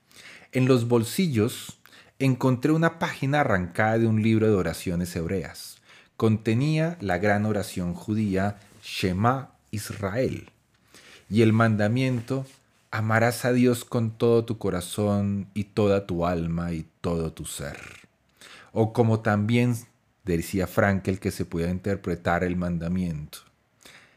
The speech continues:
"Sí a la vida, sea lo que sea, lo que uno tenga que soportar, esté sufriendo o en el lecho de muerte."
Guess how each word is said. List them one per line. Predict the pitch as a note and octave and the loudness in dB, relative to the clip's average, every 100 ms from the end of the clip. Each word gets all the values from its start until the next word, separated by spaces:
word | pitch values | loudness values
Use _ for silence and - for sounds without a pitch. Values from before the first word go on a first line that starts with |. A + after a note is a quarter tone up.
| _ _ _ _ _ _ | _ _ _ _ _ _
"Sí | - - C#3 C3+ | -12 0 4 4
a | |
la | C3 A#2+ | 4 4
vida, | A#2+ B2 F#2+ D2+ - _ _ - | 4 4 2 -4 -12 _ _ -16
sea | - - A2 A2 | -6 2 4 4
lo | A2 - | 2 0
que | E2+ | -6
sea, | - G2 F2 E2+ E2 F2 _ _ | -2 0 0 0 -4 -10 _ _
lo | F2+ F2+ | -2 -2
que | - F#2 | -2 -2
uno | F#2+ F#2+ F#2+ | -2 -2 -4
tenga | - F#2 F2 F2 | -4 -2 -2 -4
que | - F2 | -8 -12
soportar, | - - - - D#3+ D3+ - - _ _ _ | -12 -12 -12 -6 -4 -4 -8 -20 _ _ _
esté | E2+ - - F#2 | -12 -10 -6 -6
sufriendo | - F#2 - G#2 G#2 G2 F#2+ G#2+ A2 - | -6 -10 -4 -2 0 -2 -2 -4 -8 -10
o | E2 | -6
en | D2+ | -6
el | D2 C#2+ | -6 -6
lecho | D2+ D2 - C#2+ | -6 -8 -10 -8
de | D2 | -8
muerte." | D2 C2+ - - - | -8 -10 -16 -20 -20